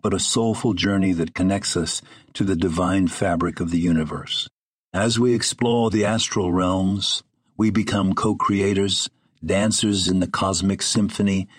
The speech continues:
and vessels of divine consciousness. As we conclude this transformative episode on astral projection, let us embark on our personal journeys to the astral realms.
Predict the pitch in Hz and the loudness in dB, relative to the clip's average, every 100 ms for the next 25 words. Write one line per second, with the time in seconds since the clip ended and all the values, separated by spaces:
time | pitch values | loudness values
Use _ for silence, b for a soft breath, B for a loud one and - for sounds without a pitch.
0 | B B 90 80 80 101 - 107 98 - | B B 0 0 2 0 0 0 0 -2
1 | 80 73 78 92 92 95 87 - 95 - | -2 -2 0 0 2 0 0 -2 -2 -2
2 | 85 - 80 - - - _ _ _ _ | -4 -2 -2 -2 -4 -6 _ _ _ _
3 | 127 143 120 127 117 113 - 117 95 87 | -2 0 2 0 2 0 2 2 2 2
4 | 87 - 101 85 - 120 107 92 87 82 | -2 -2 -2 -2 -2 0 2 0 0 -2
5 | 85 - - 82 82 80 82 87 - 87 | -2 -4 -2 -2 0 0 0 -2 -2 -4
6 | 80 - - 82 - 80 76 - b b | -4 -4 -2 -4 -2 -2 -4 -6 b b
7 | b b - 143 151 - 127 117 113 113 | b b -2 0 2 2 2 2 0 0
8 | 101 92 - 120 113 117 101 90 95 92 | 0 -2 -2 -2 0 0 2 2 2 2
9 | 85 - 85 85 85 80 - 82 78 80 | 0 -2 0 2 0 -2 -4 -2 0 0
10 | 80 76 - | -2 -4 -8